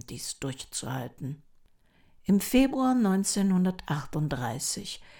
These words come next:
gewinnt er tatsächlich den mit tausend Schweizer Franken dotierten Schriftstellerwettbewerb für seinen Studerroman Der Chinese. Doch zahlt der geistige Vater des inzwischen berühmten Wachtmeisters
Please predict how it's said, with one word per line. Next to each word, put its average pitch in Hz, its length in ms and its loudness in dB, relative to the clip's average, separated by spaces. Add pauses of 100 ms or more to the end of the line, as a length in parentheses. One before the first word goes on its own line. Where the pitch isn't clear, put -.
(220)
gewinnt 220 340 8
er 233 140 6
tatsächlich 226 800 0
den 226 260 0
mit 202 300 -4
tausend 226 400 -6
Schweizer 208 420 -4
Franken 190 580 -4
dotierten 196 640 -2
Schriftstellerwettbewerb 185 1400 0 (360)
für - 180 2
seinen 190 380 4
Studerroman 165 1040 0
Der 170 180 2
Chinese. 190 760 -2 (1200)
Doch - 200 -8
zahlt 160 400 -4
der 160 100 2
geistige 165 560 2
Vater 175 420 2
des 165 200 0
inzwischen 165 600 0
berühmten 170 600 2
Wachtmeisters 185 1120 0